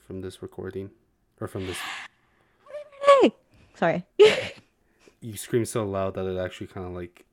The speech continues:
Speaker 1: muted. <laughs>
Speaker 2: That's good. <laughs>
Speaker 1: But thank you.
Speaker 2: Everyone say happy birthday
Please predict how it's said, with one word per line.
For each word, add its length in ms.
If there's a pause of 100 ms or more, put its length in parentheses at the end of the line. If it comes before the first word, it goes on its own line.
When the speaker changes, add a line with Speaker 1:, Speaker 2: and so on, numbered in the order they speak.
(120)
Speaker 1:
muted. 440 (500)
<laughs> 560
Speaker 2:
That's 220
good. 220 (280)
<laughs> 420 (460)
Speaker 1:
But 100
thank 220
you. 120 (1400)
Speaker 2:
Everyone 380
say 340
happy 320
birthday 680